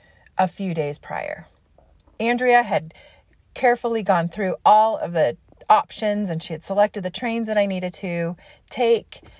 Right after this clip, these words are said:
She had given me a screenshot, and I knew all the things that I needed to follow to get to the Narita airport. We looked at each other. We said goodbye. We looked at each other and said, "Nine oh seven, right? Nine oh seven."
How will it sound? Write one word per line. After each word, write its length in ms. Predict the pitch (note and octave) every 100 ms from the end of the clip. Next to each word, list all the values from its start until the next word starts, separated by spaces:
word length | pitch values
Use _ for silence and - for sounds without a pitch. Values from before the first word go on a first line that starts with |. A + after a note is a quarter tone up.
| -
She 260 | - G#3
had 260 | F3+ E3+ -
given 220 | G3+ G3+
me 100 | F3+
a 60 | E3+
screenshot, 880 | - A#3+ A#3+ A#3+ - A3+ G#3+ G#3 -
and 140 | F3+
I 140 | D#3+ F3
knew 200 | F#3 F#3
all 200 | G#3 A3
the 100 | A3+
things 200 | A3+ G3+
that 80 | F#3+
I 80 | F#3
needed 220 | F3 E3+
to 80 | F3+
follow 420 | E3 D#3+ E3 D3+
to 160 | D#3+ F3
get 220 | F3 -
to 100 | F3
the 60 |
Narita 360 | D#3+ D#3 D3+ D3
airport. 440 | C3 D#3 - F#2+ - _ _ - -
We 80 | -
looked 220 | G#3 C4
at 80 | D4
each 140 | C4+ B3
other. 420 | A3+ G#3+ G#3+ G3+ _ _ _ _ _ _ _ - -
We 120 | G3+
said 200 | G3+ G#3+
goodbye. 440 | A3 G#3 G#3 G3+
We 100 | F#3+
looked 240 | F3 G3+ -
at 60 |
each 160 | G#3+ G#3
other 160 | F#3+ F#3
and 160 | F#3+
said, 160 | F#3 F3
"Nine 200 | G3+ A#3+
oh 60 |
seven, 380 | B3 D4 C4+ F#3+
right? 180 | F#3+ G#3+
Nine 180 | G3+ G#3+
oh 80 | G#3+
seven." 440 | G#3+ G3+ D#3+ C#3+